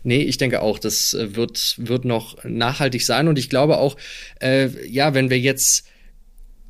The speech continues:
äh, wir, wir leben ja momentan in einer, in einer Kriegssituation und leider muss man ja sagen, sieht es ja auch nicht so aus, als würde sie morgen aufhören.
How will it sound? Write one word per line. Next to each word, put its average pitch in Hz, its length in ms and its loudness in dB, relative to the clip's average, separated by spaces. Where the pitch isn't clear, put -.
äh, 80 180 -10
wir, 131 400 -2
wir 135 280 4
leben 139 480 2
ja 131 120 6
momentan 127 600 2
in 120 160 -4
einer, 117 640 -2
in 104 160 -14
einer 110 500 -6
Kriegssituation 127 1120 0
und 113 380 -4
leider 131 460 2
muss 127 240 0
man 127 120 -2
ja 120 140 0
sagen, 127 540 -2
sieht 131 200 -4
es 127 120 0
ja 101 100 -2
auch 113 160 -6
nicht 135 180 -2
so - 100 -2
aus, 131 260 -2
als 113 200 -6
würde 120 180 -2
sie 107 300 -4
morgen 113 360 0
aufhören. 104 540 -2